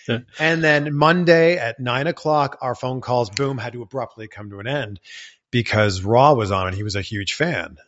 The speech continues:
Speaker 2: And one Monday I went, "Yeah, you know what? I'll, I'll stay on the phone with you. We're not done talking about what we're gonna talk about." And I stayed on with the phone with him, and I just was sucked into Raw. And it was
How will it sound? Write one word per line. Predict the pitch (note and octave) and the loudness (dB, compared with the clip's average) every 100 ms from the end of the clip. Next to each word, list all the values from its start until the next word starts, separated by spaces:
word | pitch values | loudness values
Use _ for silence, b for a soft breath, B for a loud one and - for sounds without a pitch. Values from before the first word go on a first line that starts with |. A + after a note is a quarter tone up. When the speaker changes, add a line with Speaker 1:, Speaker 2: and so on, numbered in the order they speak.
| _ | _
Speaker 2:
And | G#2+ G#2+ G#2 G#2+ | -6 -4 -4 -2
one | B2 D3 | 0 2
Monday | C#3 C3 C3 | 4 4 4
I | B2 A#2 | 4 4
went, | A#2 A#2 - - | 2 -2 -4 0
"Yeah, | C4 | 2
you | A#3 A3 | 4 6
know | G3+ | 8
what? | G#3 G3+ | 8 8
I'll, | F3 F#3+ F3 | 6 4 0
I'll | F3 E3 | -2 -2
stay | - G3 | 2 4
on | G3 | 4
the | G3 | 4
phone | - D3 C#3+ | 4 2 2
with | C3+ | 2
you. | C#3 C#3 | 2 2
We're | |
not | B2+ C3 - | 2 0 -2
done | A#2+ B2 A#2 | -2 -2 -4
talking | - A2+ A2+ | 0 -2 0
about | A2 | -4
what | G#2+ | -4
we're | G2+ | -6
gonna | G#2+ | -8
talk | G2 D3+ F#3 | -8 -6 -8
about." | G#2 D#2 C2 - B B B B - | -10 -14 -14 -16 B B B B -4
And | B2 | 0
I | B2 | 2
stayed | - C#3+ D#3 | 4 4 6
on | D3+ D3+ | 4 2
with | |
the | D#3 | -2
phone | - D#3 F3+ | 2 4 4
with | C#3 | 4
him, | A2 A2 G#2+ - _ | 2 0 -4 -8 _
and | A#2 A2+ A2+ A#2 | -2 0 0 -2
I | - - | -6 -6
just | - D#3+ - | -4 -4 -2
was | - | 2
sucked | - - - - - | 2 2 -2 -6 -4
into | A2 A2 G2+ | -2 -2 -2
Raw. | F2 F#2 F2 D2+ - B B B | -2 -2 -4 -6 -12 B B B
And | B2 A#2+ | -2 0
it | A#2 | 2
was | A#2 G#2+ | 0 0